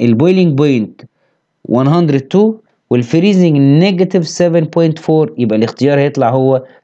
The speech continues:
لتر سي. طيب بص في لتر دي، ما هي درجة الغليان هي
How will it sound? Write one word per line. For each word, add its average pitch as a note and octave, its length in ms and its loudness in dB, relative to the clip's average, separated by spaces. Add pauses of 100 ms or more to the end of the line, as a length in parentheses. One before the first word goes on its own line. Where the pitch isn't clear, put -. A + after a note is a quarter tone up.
لتر C3 280 0
سي. - 320 -8 (720)
طيب G2 320 -2
بص E3+ 280 -2
في C#3+ 100 0
لتر D#3 220 0
دي، D#3+ 240 2
ما C#3+ 120 0
هي B2 140 0
درجة C#3 420 -2
الغليان B2 380 0
هي D#3+ 200 0